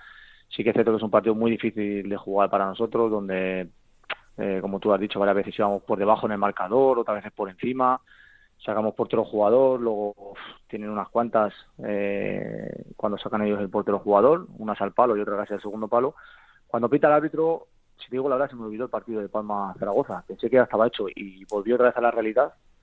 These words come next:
y dije, "Vaya, hay que esperar a ver qué pasa en el otro lado". Así que son muchas sensaciones muy raras, como de, de, lo hemos conseguido, pero <laughs> aún así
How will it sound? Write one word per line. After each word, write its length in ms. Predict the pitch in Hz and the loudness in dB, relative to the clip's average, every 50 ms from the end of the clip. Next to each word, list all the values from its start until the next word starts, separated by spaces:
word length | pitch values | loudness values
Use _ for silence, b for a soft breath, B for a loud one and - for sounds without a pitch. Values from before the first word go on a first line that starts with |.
| _ _ _ _ _ _ - | _ _ _ _ _ _ -8
y 80 | 107 107 | -6 -4
dije, 380 | 104 - - 98 95 95 92 | -4 -6 -4 -4 -4 -2 0
"Vaya, 280 | 95 104 101 95 - - _ _ | 0 0 0 0 -2 -8 _ _
hay 120 | 98 101 | -6 -4
que 80 | - 104 | -2 -2
esperar 320 | - - 104 104 104 104 | 2 2 4 4 6 4
a 160 | 107 104 101 101 | 4 2 2 0
ver 100 | 101 98 | -2 -4
qué 120 | - 101 | -4 -2
pasa 420 | - 104 98 - 95 95 95 95 95 | -2 -2 -2 0 -2 -2 -2 -2 -4
en 100 | 95 95 | -6 -4
el 60 | 98 | -4
otro 160 | 98 - 104 | -4 2 4
lado". 240 | 123 143 123 101 - - - _ b b b b b b b b b b b _ | 4 4 4 2 -2 -10 -20 _ b b b b b b b b b b b _
Así 280 | 113 117 - 127 120 - | 2 2 2 2 0 0
que 120 | 120 117 | 0 2
son 200 | - 131 135 135 | 2 2 2 2
muchas 220 | 135 123 131 123 | 0 0 0 -2
sensaciones 380 | 113 120 113 113 - 120 117 110 | 0 0 0 0 0 0 -2 0
muy 180 | 110 117 120 107 | 0 0 0 4
raras, 460 | 110 117 123 127 127 131 131 123 - - - _ _ _ | 4 4 4 4 4 2 0 -2 -6 -14 -20 _ _ _
como 300 | _ - 110 110 110 110 | _ -10 -8 -6 -4 -4
de, 280 | 107 107 107 104 101 101 | -4 -4 -4 -4 -4 -4
de, 640 | 101 104 101 101 101 101 101 101 101 98 98 98 92 - | -4 -6 -6 -4 -6 -6 -6 -6 -8 -8 -8 -10 -10 -2
lo 80 | 120 127 | 0 2
hemos 160 | 123 120 - | 2 2 0
conseguido, 600 | - 120 107 - 113 104 110 123 123 127 127 127 | -2 -4 -4 -2 -4 -2 -2 0 2 2 2 2
pero 200 | 123 - 110 98 - | 2 0 -2 -2 0
<laughs> 60 | - | 2
aún 240 | 127 120 117 113 110 | 2 2 2 2 -2
así 400 | 113 110 - - 139 165 - | -2 -2 -2 -2 -2 -2 -2